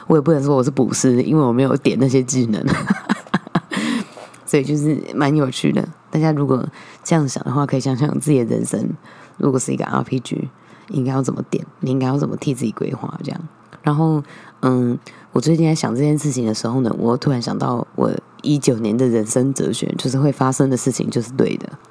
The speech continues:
我最近也是这样想的，就是自从我认定这句话之后，我好像到现在都一直是这样子，会发生的事情就是对的，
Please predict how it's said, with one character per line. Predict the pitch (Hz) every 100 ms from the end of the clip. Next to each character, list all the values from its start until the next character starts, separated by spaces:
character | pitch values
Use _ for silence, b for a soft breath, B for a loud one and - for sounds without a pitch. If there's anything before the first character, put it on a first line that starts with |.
| -
我 |
最 | 123 147
近 | 147
也 | 113
是 | 107 127
这 |
样 | 123 127
想 | - - -
的， | - - - -
就 | -
是 | 113 123 - B B B -
自 | 175 156
从 | 120 110 127 - B B -
我 | 127
认 | 139 170 151
定 | 147
这 | 131 135
句 | 139
话 | 139 120
之 | 113
后， | 127
我 | 127 113
好 | 110
像 | 117 127
到 | 127
现 | 123
在 | 117
都 | 101 98 - -
一 | 139
直 | 123 107
是 | 113
这 | 107
样 | 107 117
子， | - - B B B
会 | - 143
发 | 127
生 | 123 127
的 | 117
事 | - 131
情 | 107
就 | 113 110
是 | 120
对 | - -
的， | -